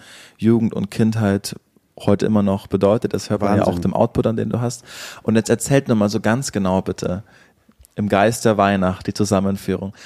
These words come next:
Speaker 1: Wie war das denn, als ihr wirklich zusammengefunden habt? Hat Peter dich angeschrieben oder hast du Peter angeschrieben?
Speaker 2: Das, das war,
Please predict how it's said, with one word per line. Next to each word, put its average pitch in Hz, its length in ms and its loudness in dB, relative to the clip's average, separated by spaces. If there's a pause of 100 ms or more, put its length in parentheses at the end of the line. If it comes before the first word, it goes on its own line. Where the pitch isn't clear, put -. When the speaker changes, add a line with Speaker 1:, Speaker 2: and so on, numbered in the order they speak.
(160)
Speaker 1:
Wie 117 180 -2
war 123 140 2
das 123 220 -4
denn, 101 240 0
als - 320 -4
ihr 110 240 2 (120)
wirklich 127 260 -2
zusammengefunden 107 580 0
habt? 90 100 -2
Hat - 140 -4
Peter 135 240 2
dich 147 180 0
angeschrieben 175 320 -2
oder 139 120 2
hast - 140 -8
du 131 60 0
Peter 101 340 -2
angeschrieben? 92 600 -6 (400)
Speaker 2:
Das, 117 160 0
das 127 260 2
war, 123 200 0